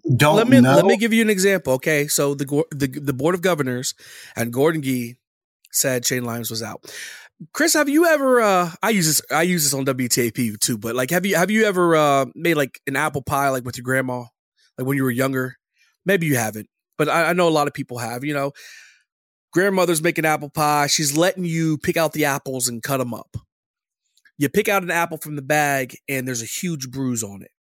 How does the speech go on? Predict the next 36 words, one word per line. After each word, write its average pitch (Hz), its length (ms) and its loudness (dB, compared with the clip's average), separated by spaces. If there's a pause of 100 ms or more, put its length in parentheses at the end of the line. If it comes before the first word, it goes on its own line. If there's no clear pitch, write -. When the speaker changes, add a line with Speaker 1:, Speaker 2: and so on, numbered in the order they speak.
(400)
Speaker 2:
The 165 100 0
whole 269 160 4
thing's 339 260 2
not 170 180 0
bad, 113 320 -2 (240)
but - 100 -12
there's 277 140 -2
just 262 100 -2
a 269 60 0
big 208 340 0
bruise 208 260 2
on 123 180 0
it. - 80 -12 (300)
And 202 120 4
you 226 80 4
look 269 160 -2
at 262 40 2
your 240 140 2
grandma 180 380 2
and 139 80 2
it's - 80 0
like, 151 120 -2
"Hey, 247 300 0 (500)
what 160 120 2
do 202 60 4
you 220 60 4
want 208 120 2
me 208 60 4
to 175 40 0
do 196 80 2
with 185 80 0
this 220 180 2
one?" 139 140 -2
And 127 80 -2
she's 156 160 0
like, - 160 -2